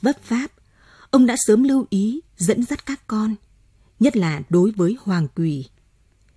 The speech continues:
Bằng vốn sống đường đời của mình, giáo sư gắng sức cảm hóa và truyền thụ cho con. Mấy năm qua, Hoàng Quỳ chứng tỏ cho cha thấy rõ mình không phải là một kỹ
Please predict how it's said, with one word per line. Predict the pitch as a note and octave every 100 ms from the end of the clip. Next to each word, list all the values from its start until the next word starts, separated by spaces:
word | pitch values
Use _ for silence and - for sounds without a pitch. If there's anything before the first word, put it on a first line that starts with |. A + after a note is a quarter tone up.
| _ _ _ _ _
Bằng | F#3+ G3+ F#3
vốn | E3+ G3+
sống | B3+ G3 A3+ D4
đường | A3 F3
đời | F3
của | D#3 E3
mình, | D3+ E3 C#3 C3 _ _ _ -
giáo | F3+ G#3
sư | - G#3+ G3+ F#3+ F3
gắng | F3+
sức | A#3 E4+ -
cảm | D#3 B2+
hóa | E3 D#3+ B3
và | G3 D3
truyền | - F#3 C#3+
thụ | - D#3
cho | - G3 -
con. | G3 G3+ F#3+ _ _ _ _ _ _ _ _ _ _ _ _
Mấy | F#3 F3+
năm | F#3+ G3
qua, | - F3 F3 - _ _ _ _ _
Hoàng | - G3+
Quỳ | E3 F#3+ E3+ E3
chứng | - A#3 -
tỏ | G#3+ E3+ C#3 -
cho | A3
cha | G#3 G3+
thấy | F#3 F#3+
rõ | - G3+ C#4
mình | A3 D3+
không | - C#4+
phải | C#4 G#3+ E3
là | D3+
một | D#3
kỹ | -